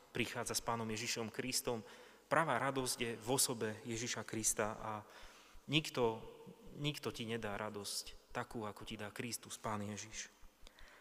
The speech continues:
Ja sa to sk-, pokúsim krátko poukázať a vysvetliť na tom stretnutí dvoch žien, Márii a Alžbety.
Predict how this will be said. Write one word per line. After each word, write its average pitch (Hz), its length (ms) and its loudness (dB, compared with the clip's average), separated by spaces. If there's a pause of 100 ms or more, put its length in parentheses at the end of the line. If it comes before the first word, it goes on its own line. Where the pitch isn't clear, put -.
(180)
Ja 127 240 2
sa 143 160 6
to - 160 0
sk-, - 160 2 (160)
pokúsim 139 480 4
krátko 139 400 4
poukázať 123 640 4
a 104 80 2
vysvetliť 123 480 4
na 113 160 0
tom 110 160 -2
stretnutí 127 560 -2
dvoch 113 240 -2
žien, 120 320 0
Márii 113 560 0
a 110 240 0
Alžbety. 110 460 -4